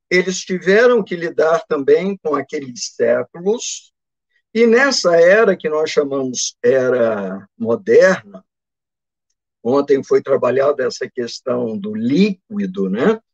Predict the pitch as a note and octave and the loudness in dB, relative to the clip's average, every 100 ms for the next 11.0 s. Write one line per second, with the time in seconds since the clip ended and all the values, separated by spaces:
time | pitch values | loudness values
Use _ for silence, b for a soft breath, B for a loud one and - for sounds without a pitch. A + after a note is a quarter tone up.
0 | _ _ _ - B2 B2+ - G3+ F#3+ F#3 | _ _ _ -2 2 2 2 2 2 2
1 | E3+ F3+ F3+ F3 - F#3 F3 F3 D3 D3 | 0 -2 -4 -4 -6 -4 -2 -2 0 0
2 | D#3 - D#3+ D#3 C3 C3 C3+ E3 D#3+ A2+ | -4 -6 -8 -6 -6 -4 0 -2 -4 -10
3 | - - G2 - - - - - _ _ | -10 -10 -10 -12 -20 -20 -20 -20 _ _
4 | _ - A3+ B3+ C4+ A#3 F#3 _ _ - | _ 0 2 2 -2 -6 -8 _ _ -4
5 | - G3 F#3+ G#3 B3 C4 G#3+ - - E3+ | 0 2 6 6 6 6 4 2 4 4
6 | F3+ F3 D3 A#2 B2+ E3 F#3 C#3+ B2 C#3+ | 4 2 0 0 -2 -4 -4 -2 -2 -4
7 | C#3 G3+ - - F3 F#3 - C3 - C#3 | -2 -4 -4 -4 -2 0 0 0 -2 -6
8 | B2+ G#2 B2+ C3+ C3 A2+ A#2 A2+ - A2+ | -6 -4 0 2 2 0 -4 -6 -8 -6
9 | A#2+ F#3+ C#3+ G3+ G3 D3+ - G#3 G3+ C#3+ | -6 -4 2 2 2 -2 -2 -8 -6 -4
10 | F3+ G3+ _ _ _ - D3 D#3+ F#3+ | -2 -2 _ _ _ 0 6 6 6